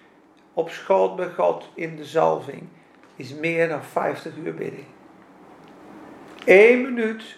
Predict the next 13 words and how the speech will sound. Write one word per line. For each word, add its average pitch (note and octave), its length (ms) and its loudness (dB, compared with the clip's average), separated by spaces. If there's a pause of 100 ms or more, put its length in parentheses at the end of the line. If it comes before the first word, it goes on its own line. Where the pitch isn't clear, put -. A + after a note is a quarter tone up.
op - 180 -4
schoot A3 480 2
bij A#3 160 0
God - 400 -2
in F#3+ 180 -10
de F3 80 -6
zalving C#3+ 580 0 (260)
is C#3+ 260 0
meer F3+ 520 2 (160)
dan C3 200 -8
vijftig - 960 -2
uur D#3+ 340 -8
bidden. D#3+ 480 -6